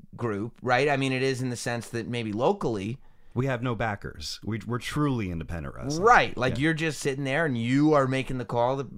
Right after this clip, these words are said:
Speaker 1: to get the building in Rahway, to get the building over here, to get this building over there. But, like, outside of New Jersey, New York area, have you run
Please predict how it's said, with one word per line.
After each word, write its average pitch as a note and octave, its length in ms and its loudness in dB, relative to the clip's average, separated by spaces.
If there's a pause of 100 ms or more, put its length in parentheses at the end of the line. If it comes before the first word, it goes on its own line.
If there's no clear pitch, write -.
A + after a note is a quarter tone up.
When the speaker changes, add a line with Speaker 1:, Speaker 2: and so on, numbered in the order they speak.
Speaker 1:
to C3 140 -2
get G#2+ 260 -4
the A2+ 80 -2
building B2 320 0
in B2+ 80 -4
Rahway, C3 380 2
to F#2+ 80 -4
get G#2 100 -4
the A#2 80 -4
building A#2+ 320 -2
over A#2+ 160 -2
here, C3+ 260 2
to A2 80 0
get A#2 140 -2
this A#2 140 -8
building B2 280 -2
over A#2 200 -2
there. D3 200 4
But, G#2+ 180 -2 (560)
like, F#3 180 0
outside F3 420 2
of A2 320 -2 (520)
New B2 180 0
Jersey, A#2 520 -2
New A#2 140 -2
York C#3+ 340 0
area, F#2+ 540 -2 (800)
have C3 280 0
you F3+ 120 0
run F3 400 2